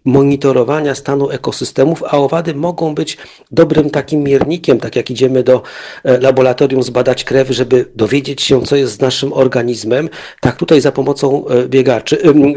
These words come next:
owadów można, e, poznać, czy zro-, y, stan ekosystemu. Pani profesor zajmuje się biegaczami, to są takie chrząszcze, y, y, y, dość, y, charakterystyczne. Ja,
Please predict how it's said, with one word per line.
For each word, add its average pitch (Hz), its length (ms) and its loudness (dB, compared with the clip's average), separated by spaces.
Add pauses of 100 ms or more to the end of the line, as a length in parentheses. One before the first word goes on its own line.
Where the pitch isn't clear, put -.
owadów 147 420 2
można, 147 360 0
e, 147 320 -2 (140)
poznać, 147 480 2 (520)
czy 139 80 4
zro-, 143 240 4
y, 139 340 -4
stan 143 420 2
ekosystemu. 127 760 0
Pani 143 280 -2
profesor 147 420 2
zajmuje 135 360 0
się 143 140 -2
biegaczami, 135 720 0 (120)
to 135 80 -4
są 131 160 2
takie 131 240 -2
chrząszcze, 135 580 2
y, 127 40 -2
y, 127 760 -8
y, 123 200 -6 (320)
dość, - 280 2
y, 139 200 2
charakterystyczne. 131 1160 0
Ja, 139 340 -2